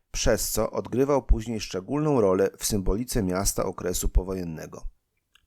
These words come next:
Pracą nad przygotowaniem projektu Centrum Administracyjnego Kombinatu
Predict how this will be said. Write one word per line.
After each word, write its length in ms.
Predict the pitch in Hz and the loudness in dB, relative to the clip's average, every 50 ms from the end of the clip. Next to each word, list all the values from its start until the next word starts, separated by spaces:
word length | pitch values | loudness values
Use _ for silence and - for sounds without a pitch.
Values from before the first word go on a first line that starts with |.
| _ _ | _ _
Pracą 340 | - - 117 139 - - 180 | 2 4 4 4 -2 -4 -4
nad 180 | 156 131 110 - | -4 -4 -4 -4
przygotowaniem 720 | - - - 95 101 92 - 92 90 110 120 135 139 131 123 | -6 -8 -6 -4 -4 -2 -2 -2 -2 0 2 2 2 2 4
projektu 480 | - 104 92 95 107 107 - 113 98 | 4 2 4 2 -4 -6 -6 -8 -6
Centrum 360 | - - 113 123 127 131 120 | -4 -2 -4 -2 -2 -4 -4
Administracyjnego 720 | 104 98 95 101 110 - - 98 - - - 104 110 113 110 | -4 -4 -4 -6 -4 -2 -2 -2 -2 -2 -2 0 2 2 0
Kombinatu 720 | - - 101 98 95 92 92 85 76 - - - 104 143 | 0 0 -4 -4 -2 -2 -4 -4 -6 -2 -2 -2 -2 -2